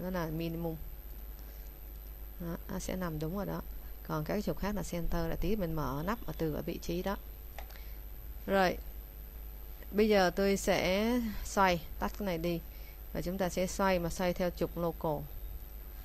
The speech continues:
Chúng ta sẽ xoay trục rách. Đó, nắp này như vậy. Thì tôi phải có cái phần gài.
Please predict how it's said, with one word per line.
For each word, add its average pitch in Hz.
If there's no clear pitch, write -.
Chúng 180
ta 190
sẽ 185
xoay 180
trục -
rách. 180
Đó, 165
nắp 196
này 170
như 165
vậy. 156
Thì 175
tôi 214
phải 196
có 175
cái 233
phần 175
gài. 156